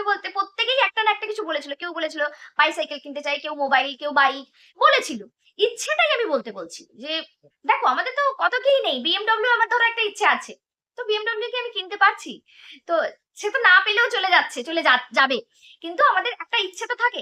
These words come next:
এবং সেই ইচ্ছেটা আমি, এইটা হয়তো অন্যরকম কিছু কথা হয়ে যাচ্ছে ইকোনমিক্স এর বাইরে গিয়ে, আমাদের এই ইচ্ছেগুলো থাকা খুব দরকার, খুব দরকার। আমাদের জীবনে, আহ, যদি পাওয়ার ইচ্ছেটা তেমন না থাকে, না হলেও চলে যাবে,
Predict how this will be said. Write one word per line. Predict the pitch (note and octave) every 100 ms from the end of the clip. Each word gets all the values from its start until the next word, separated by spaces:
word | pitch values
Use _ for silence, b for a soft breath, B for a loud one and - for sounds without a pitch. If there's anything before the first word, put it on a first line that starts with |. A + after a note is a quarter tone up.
| -
এবং | D#4+ A#4
সেই | G#4 A4+ -
ইচ্ছেটা | F4 F#4 - C5 C5+ - - B B B
আমি, | - F#4 G#4 G#4 b b
এইটা | E4+ G4+ A4
হয়তো | G#4 A4+ G4+ -
অন্যরকম | F4+ G#4 G4+ G#4+
কিছু | G#4 G#4+
কথা | E4 D#4
হয়ে | G4 F4+
যাচ্ছে | D#4+ G4+
ইকোনমিক্স | F#4 E4+ E4 E4+
এর | F4
বাইরে | D4+ A#3+ C#4+
গিয়ে, | D4 B3+ A#4+ _ B B
আমাদের | - D#4+ G4 A#4+ -
এই | E4 G4+ G#4+ -
ইচ্ছেগুলো | F#4 A#4+ - - C5+ A#4+ C5
থাকা | F#4 F4+
খুব | F#4 G4
দরকার, | B3 G3 - - _ _ _ _ _ _ _ _ _ _ -
খুব | C5+ D#5 G4+
দরকার। | B3 F#3 - - -
আমাদের | C#4 E4+ F#4+
জীবনে, | C#4 D4+ F4+ F#4+ G#4 B B B B
আহ, | B3+ B3
যদি | D4+ D#4 F#4 - - A3 -
পাওয়ার | D#4+ F#4+ A4
ইচ্ছেটা | A4 G#4+ A4 G#4+
তেমন | G4 F4+ F4+
না | D#4+ E4+
থাকে, | E4 C4+ C#4 D#4
না | D#4 F4+ G#4+
হলেও | D4 E4 A#4 C#5
চলে | C5 F#4
যাবে, | D4 A#3+